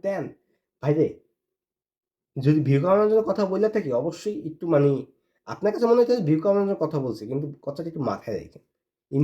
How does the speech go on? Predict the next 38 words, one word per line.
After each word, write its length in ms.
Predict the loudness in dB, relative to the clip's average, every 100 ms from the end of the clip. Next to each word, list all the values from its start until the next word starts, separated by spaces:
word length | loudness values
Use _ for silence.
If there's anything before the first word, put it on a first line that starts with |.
| 2
future 260 | 0 0 -2
আপনিও 360 | 2 4 4 0 -4
এর 100 | -4 -6
ভিতরে 280 | -6 -4 -4
পড়বেন। 360 | -4 -4 -6 -16 _ _ _ _ _ _ _ _ -8
হ্যাঁ, 220 | -8 -8 -14 _ _ _ _ 2
কারণ 280 | 2 2 -2 _ _ _ _ _ _ _ -12
কিছু 160 | -8 -6
কথা 280 | -4 0 4
বলি 260 | 4 4
হয়তো 220 | 2 2
আপনারা 240 | 0 4 4 4
অনেক, 140 | 0 -4
আহ, 220 | -2 0 0
মজার 200 | 2 0 -2
ছলে 220 | -4 -4
নেন, 180 | -2 -4 -8 _ _ _ _ -14
কিন্তু 400 | -4 -2 -4 -6
যারা 260 | -4 0 0
দেশে 340 | 4 2 2
থেকে 260 | -4 -4 0
এই 240 | 4 4
জিনিসগুলো 500 | 4 2 2 -2 -2
শোনেন 360 | -6 -2 2 2
হয়তো 160 | 2 -2
তাদের 280 | -4 -6 -6
কাছে 160 | -6 -12
এটা 120 | -14 -8
কিছুই 380 | -6 2 2 2
না, 60 | -4 -16 _ _ _ _
কিন্তু 160 | -8 -8
যারা 120 | -8
এই 180 | -6 2
দেশে 240 | 2 2 -4
থেকে 280 | -4 0
এই 100 | 2 2
কথাগুলো 340 | -2 2 2
শোনেন 340 | 2 2 2